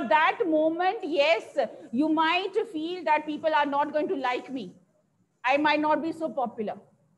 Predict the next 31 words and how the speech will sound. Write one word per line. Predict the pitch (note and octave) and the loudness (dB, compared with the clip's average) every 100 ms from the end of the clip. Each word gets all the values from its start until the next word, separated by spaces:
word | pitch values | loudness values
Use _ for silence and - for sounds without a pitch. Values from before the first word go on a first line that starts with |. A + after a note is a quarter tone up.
| _ | _
but | C4+ D4+ | -2 0
at | C#4 | -2
least | C#4+ E4+ G#4 | -2 -2 -2
you | D#4+ E4 | -4 -6
have | C#4+ C#4+ C#4 - - _ | -2 -2 -4 -10 -16 _
stopped | D#4 D4+ G4+ - - _ _ _ | 0 2 2 -4 -20 _ _ _
something | C4 B3 D4 D4 D#4+ D#4 | -4 -2 -4 -6 -4 -4
wrong | A3 G#3+ A3+ D#4 - - - | -4 -6 -4 -4 -6 -10 -20
from | F#3+ G3+ C#4+ _ _ | -16 -14 -16 _ _
happening. | _ _ _ _ _ _ _ _ _ _ _ _ _ _ _ | _ _ _ _ _ _ _ _ _ _ _ _ _ _ _
So | D4+ | -12
it's | F#4+ | -8
a | D4 | -4
very | F#4+ A4+ | 0 0
important | A#4 F4+ D#4+ E4 E4 | 2 0 0 -2 -8
thing | F4 D4 E4+ | -6 -6 -4
that | E4+ D4+ | -2 -2
in | E4 E4 | -2 -4
life | B3+ C4 D4 G4 D#4 | 0 0 0 -2 -4
we | D#4 | -6
should | G4 F#4 A3 | -6 -4 -6
learn | A#3+ B3 C4 D4 D#4+ | -4 -2 0 -2 -4
to | E4 F#4+ - - | -8 -12 -14 -12
stand | A#3 G#3 F#3+ | -6 -6 -6
up. | D#3+ - _ _ _ _ _ _ _ _ _ _ - | -12 -14 _ _ _ _ _ _ _ _ _ _ -8
And | C4+ | -4
sometimes | E4+ F4+ G4 - | -2 -2 -6 -10
children | F4+ F4+ F#4 G4+ | -8 -8 -6 0
are | F4 F#4+ | 0 2
targets | D#4 D#4 D4+ F4+ - | 2 2 0 -6 -6
here | D4 C#4 | 0 2